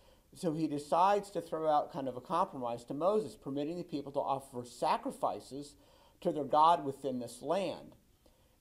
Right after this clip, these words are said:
And it wasn't so much the idea that the Jews were offering sacrifice that would have been offensive to the Egyptians, 'cause Moses objects to that. He says, you know, "This is not gonna be tolerable." You have to remember that the sacrifices of these people were,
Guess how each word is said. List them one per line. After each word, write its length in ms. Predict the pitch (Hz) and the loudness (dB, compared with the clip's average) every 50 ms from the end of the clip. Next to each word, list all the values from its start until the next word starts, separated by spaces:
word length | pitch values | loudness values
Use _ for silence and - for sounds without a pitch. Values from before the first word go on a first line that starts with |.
| _ _ | _ _
And 80 | 165 165 | -2 -2
it 80 | 170 - | 0 4
wasn't 340 | - 185 247 277 294 277 | 6 6 6 6 2 -2
so 240 | - - - 208 196 | -4 -2 -2 -2 -2
much 380 | 180 170 170 165 170 - 175 160 | 0 0 0 -2 -2 -4 -10 -8
the 140 | 170 151 143 | -2 0 0
idea 680 | 139 139 131 135 156 160 165 160 147 135 131 127 - - - _ _ | 0 0 0 0 -2 0 2 4 4 4 4 2 -2 -6 -14 _ _
that 200 | 147 147 143 - | -6 -6 -4 -4
the 60 | - | -6
Jews 280 | 131 120 147 165 165 160 | -10 -4 -4 -4 -4 -2
were 140 | 156 135 - | -6 -6 -2
offering 380 | 131 135 147 143 - 147 127 | 0 0 0 0 -4 -6 -8
sacrifice 680 | - - - 170 143 165 - - - - 180 180 190 190 | -8 -4 -2 -2 -2 -2 -2 -6 -4 0 0 0 0 0
that 160 | - 196 143 - | -4 -6 -6 -4
would 100 | 147 143 | -6 -6
have 100 | 139 127 | -4 -4
been 180 | 135 135 123 - - - | -4 -6 -6 -6 -8 -10
offensive 560 | 135 - - - 139 147 147 - - 175 - - | -10 -10 -8 -6 -6 -6 -6 -6 -8 -10 -8 -10
to 60 | 151 | -12
the 120 | 135 127 | -12 -12
Egyptians, 600 | 117 110 - 131 143 143 - - - 196 202 196 | -12 -8 -6 -6 -6 -6 -6 -8 -8 -8 -8 -8
'cause 320 | - - 135 131 127 - - - _ _ _ _ - | -6 -4 -4 -4 -6 -10 -20 -20 _ _ _ _ 0
Moses 420 | 139 151 156 170 165 151 - - | 2 2 2 2 -2 -6 -10 -12
objects 460 | 135 113 110 120 123 139 - - - | -12 -10 -6 -4 -4 -4 -4 -8 -12
to 140 | - - 180 | -10 -8 -6
that. 360 | 165 165 175 180 190 - - - _ _ - | -2 -2 0 -2 -2 -4 -8 -16 _ _ -14
He 100 | 139 131 | -14 -12
says, 400 | - - 143 139 135 135 - - - _ _ | -4 0 0 0 0 -2 -8 -18 -20 _ _
you 80 | 147 135 | -6 -6
know, 100 | 123 120 | -6 -6
"This 220 | 127 139 - - | -8 -8 -8 -10
is 120 | 135 123 - | -14 -8 -6
not 160 | 135 127 - | -6 -6 -6
gonna 100 | - - | -8 -12
be 80 | 131 120 | -12 -12
tolerable." 680 | - - 127 131 139 156 175 175 180 190 196 202 - - - _ - - - - - _ _ | -6 -2 0 0 2 2 0 0 0 -4 -4 -4 -8 -16 -20 _ -20 -20 -20 -20 -20 _ _
You 100 | - 165 | 4 4
have 120 | 202 247 240 | 4 4 4
to 80 | - 208 | -4 -4
remember 360 | 170 165 165 180 185 180 165 147 | -2 -2 -2 0 0 -2 -2 0
that 360 | 151 143 135 120 - - - - _ - | 2 2 2 2 -2 -8 -18 -20 _ -10
the 140 | 147 151 143 | -10 -8 -4
sacrifices 760 | - - 190 226 226 226 - - 180 160 170 165 - 156 147 | 0 2 2 2 0 -4 -2 0 0 2 2 0 -6 -10 -8
of 60 | 147 | -6
these 160 | 135 139 127 | -8 -8 -6
people 320 | - - - 180 170 147 127 | -4 -4 -4 -2 -2 -4 -2
were, 240 | 123 131 127 123 | 0 -2 -2 -2